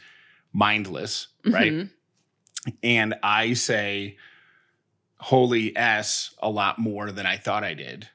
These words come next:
Speaker 2: You
Speaker 1: Like,
Speaker 2: Yeah, like, Jeff will be reading through something on Instagram or scrolling through and be like, "Holy, hmm."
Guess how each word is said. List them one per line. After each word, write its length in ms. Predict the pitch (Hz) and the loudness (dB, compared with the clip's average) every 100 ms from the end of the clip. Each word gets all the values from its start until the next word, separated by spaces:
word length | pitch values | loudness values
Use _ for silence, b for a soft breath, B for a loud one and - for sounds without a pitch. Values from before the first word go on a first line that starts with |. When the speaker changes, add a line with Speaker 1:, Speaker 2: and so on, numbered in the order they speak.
| _ | _
Speaker 2:
You 100 | - | -4
Speaker 1:
Like, 260 | - - - _ | 0 0 -4 _
Speaker 2:
Yeah, 440 | - 190 185 175 156 | -10 -2 4 6 6
like, 220 | 180 190 | 4 2
Jeff 380 | 220 214 214 214 | 0 2 4 4
will 80 | 233 | 2
be 140 | 240 | 0
reading 500 | 185 175 180 180 196 | 0 0 0 -2 -6
through 240 | 180 175 | -4 -2
something 600 | 190 - 220 220 233 269 294 | 2 2 4 4 4 4 2
on 200 | - 160 | 2 2
Instagram 540 | 160 185 - 196 202 | 0 0 0 2 0
or 60 | 208 | 0
scrolling 380 | 190 175 170 170 | 0 2 2 0
through 140 | 165 | -2
and 100 | 165 | -2
be 80 | 175 | 2
like, 140 | 165 147 | 2 2
"Holy, 580 | - 269 320 294 147 - | 4 6 8 6 2 0
hmm." 300 | 208 214 175 | -2 -2 -4